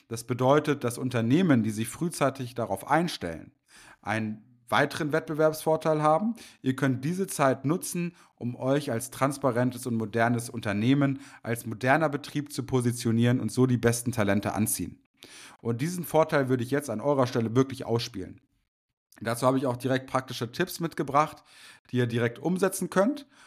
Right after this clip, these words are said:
Und zwar ist das zum einen eine klare und realistische Gehaltsangabe. Gebt einen genauen Gehaltsrahmen an, der sowohl das Mindest-, aber auch das Maximalgehalt beinhaltet.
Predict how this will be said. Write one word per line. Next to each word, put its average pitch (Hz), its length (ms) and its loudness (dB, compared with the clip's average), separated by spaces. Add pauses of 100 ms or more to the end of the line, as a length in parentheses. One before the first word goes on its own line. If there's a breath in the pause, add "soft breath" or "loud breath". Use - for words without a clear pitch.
(140 soft breath)
Und 123 120 -6
zwar 135 200 4
ist 135 120 -2
das 127 100 -4
zum 127 140 -6
einen 143 340 4
eine 120 220 -2
klare 127 500 2
und 117 240 -10
realistische 113 600 0
Gehaltsangabe. 104 880 0 (520 loud breath)
Gebt 160 600 0
einen 147 340 2
genauen 127 460 2
Gehaltsrahmen 110 680 0
an, 143 340 2 (240 loud breath)
der 110 100 0
sowohl 113 320 0
das 104 280 -4
Mindest-, 196 760 2 (320)
aber 165 300 2
auch 139 120 2
das 135 160 -4
Maximalgehalt 113 880 0
beinhaltet. 92 680 -8